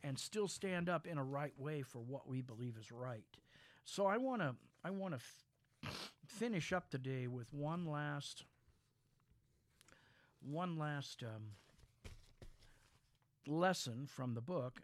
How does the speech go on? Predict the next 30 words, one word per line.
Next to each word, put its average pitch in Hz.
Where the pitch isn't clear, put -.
and 131
that 185
would 160
be 151
Daniel's 156
own 123
test -
of 131
perseverance, 139
and 131
then 139
maybe 135
we'll 139
read 139
some 127
cross-references, 143
and 131
we'll 135
be 127
done 156
for 147
the 117
day, 117
and 131
we'll, 139
we'll 147
have 143
this, 139
um, 95
this, 139